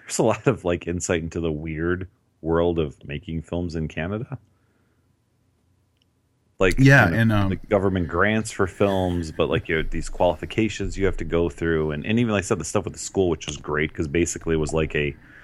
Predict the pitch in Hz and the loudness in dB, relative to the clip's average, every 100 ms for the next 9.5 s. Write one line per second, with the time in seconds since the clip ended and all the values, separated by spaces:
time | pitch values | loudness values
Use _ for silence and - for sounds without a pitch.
0 | - - 78 85 85 87 - 87 92 92 | -20 -16 -6 -2 0 0 2 2 2 0
1 | - 95 - 120 160 127 127 131 170 143 | -2 0 2 4 4 2 0 2 2 2
2 | - 160 120 139 120 110 87 101 104 98 | -4 -2 0 2 2 0 0 -2 -2 -6
3 | - - 92 92 - 95 90 90 80 80 | -8 -6 -4 -4 -6 -6 -4 -4 -4 -4
4 | 78 82 85 82 78 85 85 78 78 - | -2 0 0 0 -4 -2 -2 -2 -4 -6
5 | 80 78 82 82 80 - - - - - | -6 -4 -2 -4 -6 -14 -20 -20 -20 -20
6 | - 82 80 80 85 82 - - 82 76 | -8 -2 0 2 2 0 -2 -2 -2 2
7 | 78 76 - 80 78 - 78 73 73 80 | 0 0 -2 -2 -2 -2 -4 -4 -4 -6
8 | 73 73 71 - 78 73 - 78 73 67 | -4 -4 -4 -2 -2 -2 -4 -4 -4 -4
9 | 73 71 71 - | -2 -2 -2 -6